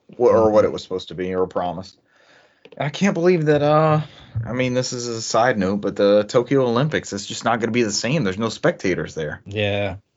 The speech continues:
Speaker 1: And they're, they're having a rise in, in,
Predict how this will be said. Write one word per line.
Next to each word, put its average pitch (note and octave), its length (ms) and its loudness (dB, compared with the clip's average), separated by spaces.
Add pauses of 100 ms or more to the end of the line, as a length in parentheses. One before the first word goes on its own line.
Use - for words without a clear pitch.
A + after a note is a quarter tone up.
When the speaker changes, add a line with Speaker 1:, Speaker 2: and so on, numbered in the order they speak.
(280)
Speaker 1:
And A#2 120 -2
they're, A#2 320 4
they're A#2 220 2
having B2 240 0
a A2+ 60 0
rise A#2+ 460 0
in, G#2 480 -6
in, G#2 560 -4